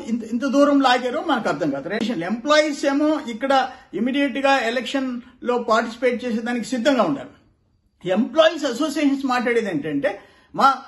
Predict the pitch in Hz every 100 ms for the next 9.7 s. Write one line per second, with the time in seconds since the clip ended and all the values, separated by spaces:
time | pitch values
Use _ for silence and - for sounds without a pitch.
0 | - 208 233 240 - 220 247 311 - 240
1 | 262 330 302 175 139 - - _ _ _
2 | _ _ - 392 196 254 370 359 311 294
3 | 285 277 277 302 - - _ _ - -
4 | - 233 233 285 277 254 240 254 294 277
5 | 226 208 233 269 262 190 175 208 214 233
6 | 247 202 180 196 202 214 226 226 196 156
7 | 190 - - _ _ _ 254 247 233 208
8 | 285 311 - 180 254 302 285 311 285 277
9 | 269 - 285 277 277 277 302